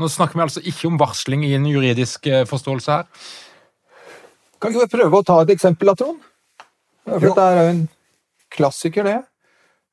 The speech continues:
Speaker 2: Ehm, vi kan, vi kan ta først, eh, liksom, du spurte om metode. Ja, det er godt å ha en metode å gå fram på. Ehm, eh, vi, bare for en anekdote, vi jobbet med et sykehus der, eh, det var så mye trøkk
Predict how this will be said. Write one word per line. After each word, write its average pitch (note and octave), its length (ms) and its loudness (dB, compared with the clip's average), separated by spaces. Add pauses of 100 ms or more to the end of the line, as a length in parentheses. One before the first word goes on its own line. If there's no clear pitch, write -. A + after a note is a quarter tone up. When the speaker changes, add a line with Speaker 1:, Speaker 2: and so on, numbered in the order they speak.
Speaker 2:
Ehm, C3+ 680 -8 (100)
vi E3+ 120 -2
kan, G3+ 180 0
vi F3 80 -6
kan G#3 140 2
ta G#3 160 4 (460)
først, - 340 -4
eh, F#3 100 2
liksom, F3 360 0
du F3+ 120 4
spurte E3 360 2
om D3+ 220 -2
metode. F3 680 0 (160)
Ja, F3 140 4
det F3+ 140 0
er D#3+ 160 2
godt - 280 0
å D3+ 80 4
ha C#3 140 4 (100)
en C3+ 120 -2
metode B2 340 -4
å A2 120 0
gå F#2+ 140 -2
fram E2+ 220 -4
på. G#2 220 -2 (220)
Ehm, G#2 640 0 (1400)
eh, A2 400 -8 (280)
vi, D#3+ 220 0
bare D3 220 2
for C#3+ 80 0
en D3 140 -2 (120)
anekdote, D#3 600 2
vi D#3 80 0
jobbet B2 220 4
med C3+ 80 2
et C3+ 120 -4
sykehus B2 440 2
der, C#3+ 360 4 (380)
eh, B2 640 4 (360)
det C#3+ 80 2
var D3 80 2
så D#3 380 0
mye D3 160 2
trøkk - 360 -2